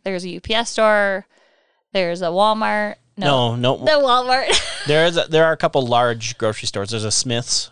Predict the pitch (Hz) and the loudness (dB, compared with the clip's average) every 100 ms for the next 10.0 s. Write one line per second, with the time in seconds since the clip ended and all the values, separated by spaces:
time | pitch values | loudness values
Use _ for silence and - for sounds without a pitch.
0 | _ _ 131 127 131 131 - _ _ _ | _ _ -6 -4 -6 -8 -16 _ _ _
1 | _ 104 104 101 101 98 101 98 95 92 | _ -8 -6 -6 -6 -6 -8 -8 -10 -12
2 | - 120 123 117 - 123 123 123 127 - | -2 0 0 -4 -2 -2 -2 -4 -8 -12
3 | _ _ _ _ _ _ 139 123 107 123 | _ _ _ _ _ _ -2 0 -2 -4
4 | 98 101 104 98 92 90 - _ _ 110 | -6 -4 -4 -4 -6 -8 -12 _ _ -2
5 | 101 104 - 98 101 95 92 92 95 101 | -2 -8 -6 -4 0 0 -2 -6 -8 -8
6 | 98 95 113 101 95 - 113 101 98 95 | -8 -4 -4 -2 -6 -8 -8 -4 -4 -4
7 | 92 - - 107 101 92 104 98 107 - | -8 -12 -8 -6 -4 -2 -2 -2 -6 -10
8 | _ _ _ _ - - 240 240 233 208 | _ _ _ _ -12 -6 -2 -2 -2 -4
9 | 220 208 202 220 - - 208 196 214 | -2 -2 -2 -6 -12 -6 -4 -4 -8